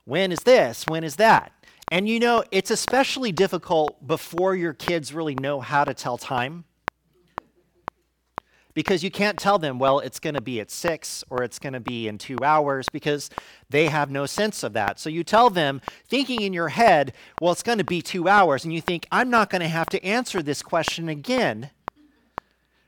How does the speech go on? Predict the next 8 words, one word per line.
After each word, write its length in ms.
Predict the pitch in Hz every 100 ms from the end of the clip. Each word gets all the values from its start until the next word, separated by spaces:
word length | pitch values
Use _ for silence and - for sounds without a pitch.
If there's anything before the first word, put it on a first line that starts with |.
| -
for 240 | - 175
another 380 | 180 190 214 202
two 360 | 196 233 226 208
hours 560 | 226 214 110 101 123
because 320 | - 170 175
now 280 | 147 185 196
they 200 | 196 196
know." 520 | 202 233 175 92 -